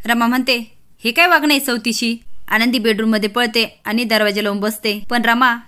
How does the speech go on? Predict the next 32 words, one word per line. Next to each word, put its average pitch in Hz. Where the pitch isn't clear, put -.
दरवाजा 226
न 247
उघडताच 226
आत 208
येते. 196
आनंदीचा 226
आवाजच 208
निघत 214
नाही. 208
ती 240
म्हणते, 226
"तुम्ही 240
आशा?" 277
रमा 233
म्हणते, 254
"पहिल्यांदा 247
थोडी 285
आले 277
मी, 247
आठवतं 294
तुला? 277
चिंगी 254
रडत 247
होते 262
तेव्हा 277
अशीच 349
आले 269
होते." 233
आनंदीला 247
तो 247
प्रकार 226
आठवतो. 214